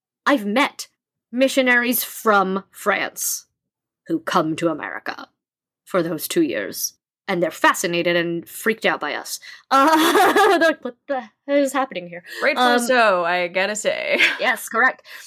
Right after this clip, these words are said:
Speaker 1: I've met people from all over the world who were missionaries who came to our ward at church. And I was like, "Where are you from?" "The Netherlands?" "That's really cool."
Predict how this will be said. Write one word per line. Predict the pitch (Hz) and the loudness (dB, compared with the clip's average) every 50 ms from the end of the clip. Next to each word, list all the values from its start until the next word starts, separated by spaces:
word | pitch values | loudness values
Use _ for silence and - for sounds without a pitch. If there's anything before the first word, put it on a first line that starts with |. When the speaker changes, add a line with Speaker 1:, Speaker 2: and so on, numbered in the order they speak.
| - - _ | -20 -6 _
Speaker 1:
I've | - 262 302 294 | 2 2 4 4
met | 320 311 294 | 4 2 2
people | - 294 254 254 | 2 2 0 0
from | - 247 - 156 | 0 0 -2 -2
all | - 214 247 220 - - | -4 -4 -2 -2 0 2
over | 220 269 196 214 | 2 2 2 2
the | 175 180 | 2 2
world | 165 175 175 160 170 - - | 2 2 2 0 -2 -4 -4
who | - 202 | -2 0
were | 190 185 | 0 0
missionaries | 175 185 - 202 190 185 185 180 165 | 0 -2 -4 -4 -2 -2 -2 -2 -4
who | 185 175 | -6 -8
came | - - 180 175 175 | -6 -4 -4 -2 0
to | 190 | 0
our | 185 180 180 | 0 2 0
ward | 170 165 175 175 165 - _ - | 0 -2 -4 -4 -6 -8 _ -8
at | 180 - | -4 -2
church. | - - - - - - _ - | -2 -2 -4 -6 -12 -16 _ -2
And | - 190 185 185 - | 0 0 0 2 0
I | 190 | 0
was | 185 185 175 | 0 0 -2
like, | 156 - _ _ _ _ _ | -6 -12 _ _ _ _ _
"Where | - 170 | -2 2
are | 226 | 2
you | 294 311 | 2 2
from?" | - 190 175 165 | 2 0 -2 -2
"The | - 170 | -2 0
Netherlands?" | 175 196 247 302 302 330 370 339 - - | 2 4 4 4 4 4 2 0 0 0
"That's | - 269 320 - - | 0 0 0 0 -4
really | 170 170 170 | -4 -4 -4
cool." | - - 175 190 | -2 -2 -2 -2